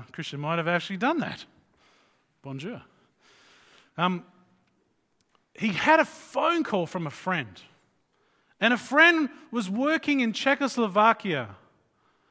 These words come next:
and they needed help because at that time, the Nazi invasion of Czechoslovakia was taking hold, and, and of course, extermination was beginning. He said, "Can you come and help me?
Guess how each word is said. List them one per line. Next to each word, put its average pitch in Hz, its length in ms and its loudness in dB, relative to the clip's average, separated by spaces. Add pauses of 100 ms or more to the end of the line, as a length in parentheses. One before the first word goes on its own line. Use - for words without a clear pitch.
(200)
and 196 160 -4
they 214 100 0
needed 226 380 0
help 190 380 -2
because 196 420 -4 (340)
at - 120 -8
that 233 200 4
time, 233 300 4
the 175 260 0 (180)
Nazi 220 320 0
invasion 202 520 2
of 180 80 -8
Czechoslovakia 190 720 0
was 156 160 -6
taking 196 420 -8
hold, 151 480 -6 (800)
and, 160 240 -12 (300)
and 147 180 -12
of 143 100 -14
course, 165 400 -10
extermination 139 760 -8
was 120 160 -12
beginning. 117 480 -14 (760)
He 208 80 -8
said, - 180 -2
"Can 269 120 0
you 269 80 2
come 320 240 2
and 285 80 2
help 254 240 4
me? 151 300 -6